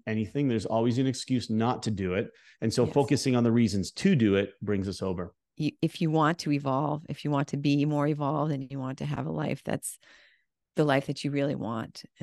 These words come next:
Speaker 2: the life that you dream about, it's like, it's ha-, it's possible, but you just have to act.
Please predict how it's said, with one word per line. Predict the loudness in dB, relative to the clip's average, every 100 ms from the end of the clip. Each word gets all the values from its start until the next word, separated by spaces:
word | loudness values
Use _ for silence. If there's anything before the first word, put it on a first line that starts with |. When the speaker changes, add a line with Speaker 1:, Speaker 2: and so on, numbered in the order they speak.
| -4
Speaker 2:
the |
life | 0 0
that | 2
you | 0
dream | 4 4 4
about, | 4 4 4 2
it's | -2
like, | -4 -4
it's | -8 -4
ha-, | -2 -2 -2
it's | -4
possible, | -2 -2 -2 -4 -4 -4
but | -6 -10
you | -10
just | -6 -8 -8
have | -12 -12
to | -14 -18 -10
act. | -8 -8 -10 -20 _